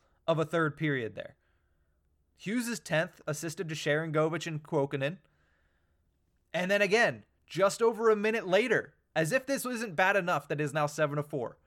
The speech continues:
Nolan Foote scores his first ever N H L goal.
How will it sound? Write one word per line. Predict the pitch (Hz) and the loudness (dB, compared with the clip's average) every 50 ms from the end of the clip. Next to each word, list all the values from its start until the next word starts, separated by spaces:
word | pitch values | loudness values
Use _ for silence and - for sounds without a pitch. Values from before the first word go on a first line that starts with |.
| _ _ _ _ _ _ | _ _ _ _ _ _
Nolan | - 131 160 214 254 247 247 226 | -4 2 2 4 4 2 0 -6
Foote | 151 - - 202 190 - | -6 -4 -2 -2 -2 -2
scores | - - - 170 170 170 170 156 | -4 -4 -2 0 0 0 0 0
his | - 160 160 147 - _ - | 0 -2 -2 -2 -4 _ 2
first | 196 196 214 220 - - - - _ _ _ _ - - | 4 4 4 4 0 -2 -10 -16 _ _ _ _ 0 4
ever | 170 180 156 170 165 170 160 165 _ _ _ _ _ _ | 4 6 6 4 0 0 -2 -6 _ _ _ _ _ _
N | - 165 165 170 | 0 0 0 2
H | 170 175 160 - - | 0 -2 -4 -2 2
L | 156 151 151 | 2 2 2
goal. | 139 - 294 233 - - | 2 -2 -4 -6 -6 -10